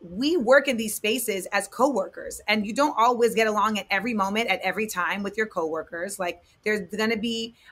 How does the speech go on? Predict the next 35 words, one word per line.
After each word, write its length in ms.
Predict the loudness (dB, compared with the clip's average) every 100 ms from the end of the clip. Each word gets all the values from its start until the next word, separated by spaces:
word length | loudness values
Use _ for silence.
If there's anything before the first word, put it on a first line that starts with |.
| -2
um, 260 | 0 2 -2
distractions, 760 | -6 2 4 4 2 -4 -4 -4
there's 160 | -4
gonna 180 | -4 -4
be 120 | -6
disagreements, 760 | -6 -8 -6 -4 -2 -2 -4 -4
like, 220 | -4 -4
there's 160 | -6 -4
gonna 160 | -4
be 160 | -2 0
also 320 | 0 -2 -6
just, 180 | -6 -6
like, 180 | -6 -2
the, 240 | -2 -2 _ _ _ _ _ _
the 160 | 2 4
learning 400 | 6 6 4 2
curve 280 | 2 4 4
of 120 | 2
each 260 | -2 0
other. 420 | 4 4 2 -6 -16 _ 0
So 160 | 8
I'm 100 | 8
not 140 | 8 6
gonna 160 | 4
say 220 | 6 6
that 200 | 6 4 4
every 320 | 2 2 2
day 240 | 4 4
was, 320 | 4 2 0 -6
was 240 | -4 -4
roses, 560 | 4 6 6 0 -4 -10 -16 _
but 100 | 4
I 120 | 4
will 280 | 6 6 4
say 460 | 4 0 0 -2